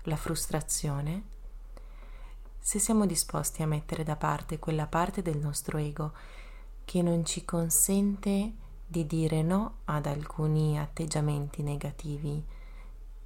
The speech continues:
che subiamo, se non siamo disposti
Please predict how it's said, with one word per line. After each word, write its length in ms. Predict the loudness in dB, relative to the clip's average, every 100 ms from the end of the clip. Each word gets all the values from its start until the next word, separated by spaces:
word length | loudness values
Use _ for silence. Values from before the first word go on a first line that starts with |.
| -14 -6
che 140 | -2
subiamo, 840 | -2 -2 0 0 0 0 -2 -4 -12 -12 -12 -14 -6
se 180 | 2 4
non 120 | 6
siamo 300 | 4 4 4
disposti 880 | 4 0 0 0 0 0 0 2